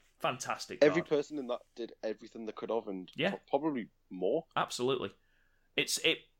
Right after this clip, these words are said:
Speaker 1: Everyone expected it to be a fantastic night. Nobody expected it to be that good.
Speaker 2: Especially considering you had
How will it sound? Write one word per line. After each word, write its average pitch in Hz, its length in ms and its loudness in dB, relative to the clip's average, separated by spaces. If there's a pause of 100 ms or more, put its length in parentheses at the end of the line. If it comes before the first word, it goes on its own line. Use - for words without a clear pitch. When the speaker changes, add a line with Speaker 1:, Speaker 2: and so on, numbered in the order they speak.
(120)
Speaker 1:
Everyone 190 580 2
expected - 680 2
it - 140 -6
to - 100 -8
be 107 160 -2
a 98 40 -4
fantastic 107 640 -6
night. 98 400 -6
Nobody 127 680 4
expected - 500 -2
it - 120 -6
to - 60 -14
be 101 120 -8
that 95 200 -8
good. 85 220 -14 (640)
Speaker 2:
Especially - 380 0
considering 123 460 2
you 110 80 2
had 98 240 2